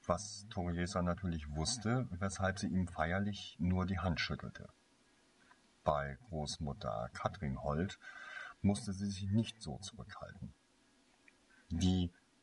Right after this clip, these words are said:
wie Großvater Aaron, sehr große und hagere Frau liebte herzliche Umarmungen, was ihrem Mann ständig ein süß-säuerliches Lächeln entlockte.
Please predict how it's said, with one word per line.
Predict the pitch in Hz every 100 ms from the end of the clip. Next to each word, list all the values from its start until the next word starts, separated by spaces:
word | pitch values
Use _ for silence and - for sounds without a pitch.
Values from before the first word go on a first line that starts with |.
| -
wie | 82
Großvater | 73 76 73 - 69 67 -
Aaron, | 92 69 87 98 _ _ _ -
sehr | 78 82 78
große | 71 85 101 - 67
und | 67 71 65 -
hagere | 95 98 65 69
Frau | - 71 76 -
liebte | 87 101 110 - - 65
herzliche | 69 85 92 92 -
Umarmungen, | 67 78 73 73 85 95 - - - - -
was | 98 -
ihrem | 101 92 90
Mann | 87 98
ständig | - 95 90 92 -
ein | 87 85 87 98
süß-säuerliches | 90 95 98 - 101 98 95 90 90 101 -
Lächeln | 76 - 67 62
entlockte. | 67 78 78 - -